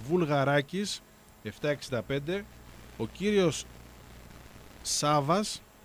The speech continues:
Αλέξανδρος Σάβας, πέντε ενενήντα δύο και ο κύριος Βασάκος, έξι σαράντα τρία. Βουλγαράκης, Σάβας, Βασάκος. Και είπαμε και ο πρώτος πρώτος,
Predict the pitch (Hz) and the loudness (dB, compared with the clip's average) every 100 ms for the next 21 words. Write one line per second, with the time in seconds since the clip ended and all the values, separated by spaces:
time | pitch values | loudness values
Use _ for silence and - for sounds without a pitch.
0 | - - 95 92 123 139 165 190 190 - | -20 -12 -8 -2 -2 0 -2 -2 -4 -2
1 | 143 90 - - - - - 139 139 131 | -2 -4 -8 -16 -20 -20 -8 -4 -2 0
2 | 127 107 98 104 156 202 214 - - - | 0 -2 -2 -2 -2 -2 -6 -16 -20 -20
3 | - - - 131 117 165 175 190 190 - | -20 -12 -2 0 0 -2 2 2 2 -4
4 | - - - - - - 104 139 - 185 | -14 -20 -20 -20 -20 -10 0 0 2 0
5 | 190 101 - - - - - 135 165 - | 0 -6 -10 -14 -18 -20 -8 -4 -4 -2
6 | 147 143 139 147 95 - - - - - | 0 0 0 -2 -4 -8 -20 -20 -20 -20
7 | - 107 117 120 127 165 - 104 - - | -16 -6 -4 0 2 2 0 -10 -10 -2
8 | 160 165 180 165 - 123 135 165 160 - | 0 0 -2 -4 -6 -2 0 -2 -2 -8
9 | - - - - - - - - - 131 | -16 -20 -20 -20 -20 -20 -20 -20 -10 -8
10 | 127 139 123 107 120 107 117 117 110 | -6 -6 -6 -6 -8 -8 -10 -10 -12